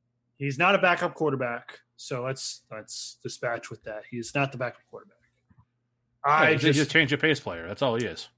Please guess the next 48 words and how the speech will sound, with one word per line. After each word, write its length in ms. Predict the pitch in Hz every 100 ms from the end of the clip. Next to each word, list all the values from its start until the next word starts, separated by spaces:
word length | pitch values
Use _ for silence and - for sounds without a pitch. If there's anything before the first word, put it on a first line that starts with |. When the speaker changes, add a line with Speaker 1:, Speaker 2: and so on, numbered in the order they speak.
| _ _ _ _ _
Speaker 1:
Well, 220 | 277 180
they, 180 | 160 156
they 160 | 139 151
try 220 | 165 170
to 100 | 143
tag, 340 | - 160 160 175
uh, 140 | 170
the, 280 | 175 190 185
in, 180 | 165 175
um, 360 | 165 156 147
the 100 | 147
article 340 | 165 170 - 151
I 60 |
read 200 | 139 139
on 120 | 135
E 100 | 139
S 140 | 135 -
P 140 | 143
N, 120 | 135
they 60 | 123
were 100 | 123
trying 200 | - 147
to 80 | 135
tag 320 | 143 139 135
him 140 | 131
as 220 | 123 120 117
the 260 | 113 110 -
backup 340 | 131 127 123
quarterback 480 | - 139 127 117 113 -
for 80 |
the 80 | 110
Saints. 360 | - 131 107 -
It's 80 | 208
like, 100 | 214
he's 100 | 277
not 140 | 277
the 60 | 202
backup 260 | 185 151
quarterback. 320 | - 170 117 - _ _ _ _ _ _ _ -
He 80 | 175
does 160 | 220
all 120 | 233 233
these 200 | 240 196
little 200 | 240 240
things. 560 | 226 190 202 214 196
They're 120 | 170
very 280 | 139 175 208
cute 640 | 196 233 220 196 - -